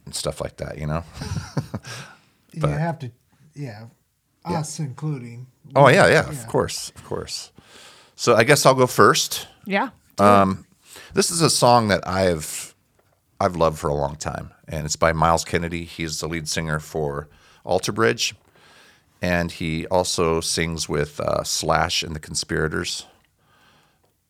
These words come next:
Speaker 1: Did I get that wrong? Is it Slash and the Conspirators? It doesn't matter.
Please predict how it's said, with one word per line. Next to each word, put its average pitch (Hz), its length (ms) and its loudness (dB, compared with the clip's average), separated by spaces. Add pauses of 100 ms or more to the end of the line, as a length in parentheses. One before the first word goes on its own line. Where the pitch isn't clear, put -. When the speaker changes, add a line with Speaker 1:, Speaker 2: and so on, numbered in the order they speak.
(720)
Speaker 1:
Did - 100 -10
I - 40 -8
get 151 160 -6
that 110 220 -6
wrong? 87 300 -4 (140)
Is - 100 -18
it 76 100 -12
Slash 98 340 -6
and 117 60 -6
the - 60 -12
Conspirators? - 460 -12
It 76 100 -10
doesn't - 240 -6
matter. - 320 -12